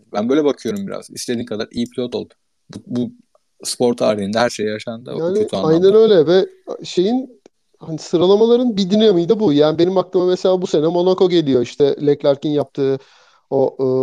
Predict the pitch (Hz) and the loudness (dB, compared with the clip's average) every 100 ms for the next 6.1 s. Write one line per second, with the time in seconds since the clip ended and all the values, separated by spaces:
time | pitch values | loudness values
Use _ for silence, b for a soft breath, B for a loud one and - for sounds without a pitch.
0 | 127 127 131 151 135 131 127 139 135 135 | 0 -2 -2 -2 2 2 2 -2 -2 -2
1 | - 139 - 147 139 139 131 120 - - | -2 -2 -2 -4 -4 -2 0 -2 -6 -18
2 | _ 139 151 - 135 135 135 147 143 135 | _ -4 -4 -6 -4 -4 -2 -4 -4 -2
3 | 135 127 - 147 127 110 107 101 - - | -4 -4 -2 0 0 -2 -10 -10 -4 0
4 | 165 170 139 104 127 - _ _ _ _ | 2 2 0 -4 -8 -10 _ _ _ _
5 | _ _ _ _ _ _ 185 139 135 110 | _ _ _ _ _ _ -4 -2 -2 -4
6 | 107 | -10